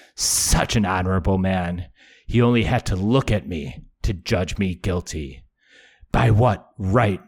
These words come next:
does the wolf judge the lion? By what right?"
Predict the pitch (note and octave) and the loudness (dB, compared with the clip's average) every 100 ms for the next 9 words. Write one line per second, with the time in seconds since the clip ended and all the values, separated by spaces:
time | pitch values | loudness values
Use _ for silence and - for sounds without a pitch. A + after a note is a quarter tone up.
0 | _ A2+ G2+ A2+ F#2+ A2+ G2+ - - - | _ -4 0 0 2 2 2 -2 -10 0
1 | G#2+ F#2+ A2+ G2 G2+ F2+ E2 D2 D#2 - | 0 0 -2 0 0 -2 -6 -10 -16 -20
2 | _ - - - D3 B2+ E3+ - - - | _ -20 -4 2 4 6 4 2 -4 -8
3 | A2 B2+ F#3 G#2 - - | -2 2 2 2 -2 -6